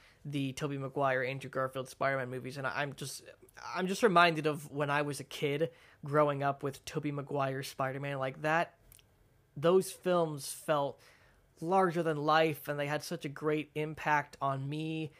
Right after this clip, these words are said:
as a filmmaker, as a kid, as a lover of superheroes and Spider-Man. It, it, it, it, ho-, honestly, I'm not sure how I'm gonna react if we see those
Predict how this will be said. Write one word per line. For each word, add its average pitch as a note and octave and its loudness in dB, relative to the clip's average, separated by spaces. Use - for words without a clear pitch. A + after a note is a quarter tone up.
as C#3+ -4
a - -8
filmmaker, F3 2
as C3+ -2
a - -14
kid, E3+ 2
as C#3 -2
a C#3 -2
lover D3 4
of B2+ -4
superheroes E3+ 0
and C3 -8
Spider-Man. D3+ 0
It, E3+ -8
it, E3+ -4
it, E3 -6
it, D#3 -10
ho-, E3 2
honestly, F#3+ 6
I'm F3+ 8
not F#3+ 4
sure F#3 0
how F3 6
I'm D#3 4
gonna D3+ 0
react C3+ -2
if C#3+ -6
we D3+ -4
see D#3 0
those C#3+ -4